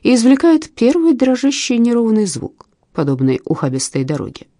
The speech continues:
И тут же начинает сам, без слов, подпевать гуслям, поддерживая и выравнивая их своим голосом. Когда же оба голоса сливались воедино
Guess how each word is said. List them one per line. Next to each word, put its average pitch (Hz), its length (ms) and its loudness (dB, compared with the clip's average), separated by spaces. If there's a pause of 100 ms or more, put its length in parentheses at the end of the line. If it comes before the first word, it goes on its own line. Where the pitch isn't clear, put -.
(280)
И - 80 -20
тут 170 220 -6
же 269 100 0
начинает 269 480 2
сам, 269 440 -2
без 196 180 -4
слов, 214 500 -4
подпевать 170 600 -2
гуслям, 131 440 -4 (320)
поддерживая 143 680 -2
и 131 160 0
выравнивая 156 580 -2
их - 340 -4
своим 139 500 -2
голосом. - 600 -8 (500)
Когда 233 280 -2
же 294 80 2
оба 277 180 2
голоса 294 560 0
сливались 208 560 -2
воедино 208 580 0